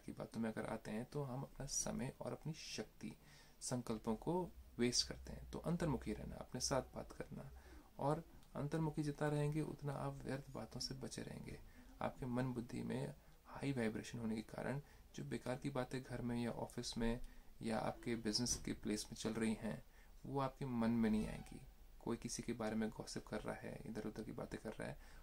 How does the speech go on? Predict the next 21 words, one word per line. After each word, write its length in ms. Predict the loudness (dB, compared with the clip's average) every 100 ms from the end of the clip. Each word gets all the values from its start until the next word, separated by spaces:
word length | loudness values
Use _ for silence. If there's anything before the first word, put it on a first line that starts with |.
| -14 -2
वो 160 | 2 4
vibration, 580 | 6 6 6 4 2 4
low 200 | 6 6
vibration 540 | 6 4 0 0 -2
आपकी 300 | -2 -4 -4
हाई 260 | -2 0 4
vibration 420 | 4 2 -2 -4
होने 120 | -4
के 60 | -6
कारण 380 | -6 0 0 0 -6 -20 -6
आपके 260 | -4 -2 0
मन 220 | 2 2
के 120 | 2
अंदर 200 | 0 0
वो 100 | -2
घुसेंगी 540 | -4 -8 -8 -2 2 4
ही 100 | 4
नहीं 160 | 2
बातें, 320 | 2 -2 -4 -6
तो 120 | -4
आप 120 | -4